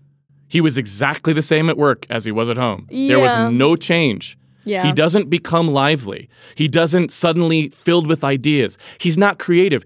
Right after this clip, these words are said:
Speaker 1: He never once improvises something. Like, he never goes up to somebody and says, "You know what? What if instead of doing that,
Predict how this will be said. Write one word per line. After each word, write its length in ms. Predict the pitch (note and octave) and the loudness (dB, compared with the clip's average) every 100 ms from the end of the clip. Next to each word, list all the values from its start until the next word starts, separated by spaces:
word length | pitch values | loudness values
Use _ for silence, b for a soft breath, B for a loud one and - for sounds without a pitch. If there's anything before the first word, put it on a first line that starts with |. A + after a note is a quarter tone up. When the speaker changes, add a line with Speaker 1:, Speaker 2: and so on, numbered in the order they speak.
| B B | B B
Speaker 1:
He 160 | - F3+ | -2 2
never 500 | F3+ F3+ F#3 G3 G3+ | 4 4 4 4 2
once 480 | D#3 F3 F3 - - | 2 0 0 -4 -4
improvises 760 | D#3+ E3+ F3 D#3 C#3 C#3 B2+ A#2+ | -2 0 -2 -2 0 0 -2 -6
something. 600 | - D#3+ D#3+ B2+ G2+ - b b | -4 -2 -2 -2 -6 -8 b b
Like, 140 | D#3 E3 | -2 2
he 100 | F3+ | 2
never 280 | F3+ F#3+ G3 | 2 2 2
goes 260 | F3 D3 | 2 2
up 140 | E3 - | 0 -2
to 80 | |
somebody 300 | D3+ D#3 C#3+ | -4 -2 0
and 80 | C3+ | -2
says, 200 | C#3 A#2 | -4 -4
"You 60 | C3 | 0
know 160 | F3 | 2
what? 380 | G#3 G#3+ D3 - _ _ _ _ _ _ _ | 2 2 0 -4 _ _ _ _ _ _ _
What 200 | C#3+ G#3+ | 0 2
if 140 | B3+ F#3+ | 2 0
instead 260 | F#3 G3 | 0 0
of 80 | E3 | 2
doing 240 | E3+ D3+ | 2 2
that, 320 | D3 D3+ - | 0 0 -2